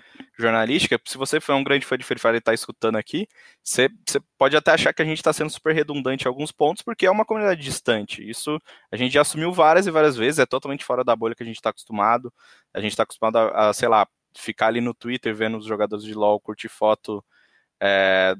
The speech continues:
da mulherada, a gente tá acostumado a ficar no Instagram, ver o, os caras do C S postando stories,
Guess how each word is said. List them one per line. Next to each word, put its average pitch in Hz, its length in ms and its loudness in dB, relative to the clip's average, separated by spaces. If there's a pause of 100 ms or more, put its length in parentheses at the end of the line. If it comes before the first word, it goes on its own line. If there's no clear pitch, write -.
(260)
da 104 160 0
mulherada, 110 600 4
a - 20 -6
gente 110 160 -10
tá - 80 2
acostumado 110 460 -2
a 107 40 2
ficar - 360 0
no 113 80 -4
Instagram, 110 520 0
ver 113 140 -4
o, 101 400 -8 (300)
os - 100 -14
caras 110 220 0
do 110 80 -6
C - 100 0
S 107 160 2
postando 110 380 -4
stories, 113 680 0